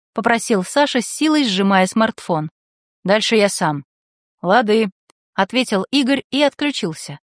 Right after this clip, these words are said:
Белов немигающим взглядом смотрел в одну точку и мучительно переваривал полученную информацию. Еще одна ложь. Он оказался совершенно не готов узнать истинное лицо любимой женщины.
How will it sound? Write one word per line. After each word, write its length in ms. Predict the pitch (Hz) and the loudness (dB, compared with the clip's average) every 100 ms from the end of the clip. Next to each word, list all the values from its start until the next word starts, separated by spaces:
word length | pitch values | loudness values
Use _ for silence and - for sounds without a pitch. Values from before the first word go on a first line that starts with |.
| _ _ _ _ _ | _ _ _ _ _
Белов 360 | 202 233 311 320 | 0 2 2 2
немигающим 580 | 254 247 254 240 - 220 | 2 4 4 2 0 -4
взглядом 380 | 190 254 233 208 | 0 0 2 0
смотрел 480 | 220 196 240 285 | -2 -2 0 0
в 60 | 240 | 2
одну 260 | 214 190 190 | 0 0 -2
точку 520 | 277 294 - 285 277 _ _ _ _ | -4 -4 -4 -4 -4 _ _ _ _
и 100 | 262 | 2
мучительно 600 | 277 262 - 302 320 302 | 2 2 -2 -2 2 2
переваривал 680 | 285 247 196 202 220 220 226 | 2 0 2 2 2 2 0
полученную 600 | 220 185 190 - 202 202 | 2 0 0 -2 -2 0
информацию. 800 | 202 - 262 269 196 - 170 156 - _ _ _ _ _ | -2 0 2 2 0 -4 -6 -8 -12 _ _ _ _ _
Еще 300 | - 254 311 | -6 -2 2
одна 300 | 302 240 277 | 2 4 2
ложь. 360 | 269 170 - - _ _ _ _ _ _ _ _ | 2 -2 -6 -20 _ _ _ _ _ _ _ _
Он 200 | 285 320 | 2 4
оказался 800 | 311 269 240 240 277 - 240 220 196 | 2 2 2 2 0 -2 -4 -4 -4
совершенно 680 | - 220 240 - 330 302 294 | -2 0 0 2 4 4 4
не 160 | 247 | 4
готов 360 | 214 208 277 - | 2 2 0 0
узнать 420 | 196 214 240 - | 0 2 2 0
истинное 480 | 247 - 240 202 190 | -8 -2 0 2 2
лицо 340 | 190 - 285 | 0 -2 0
любимой 420 | 247 185 202 202 | 0 0 0 0
женщины. 640 | 208 254 208 - 175 165 | 0 0 0 -2 -4 -6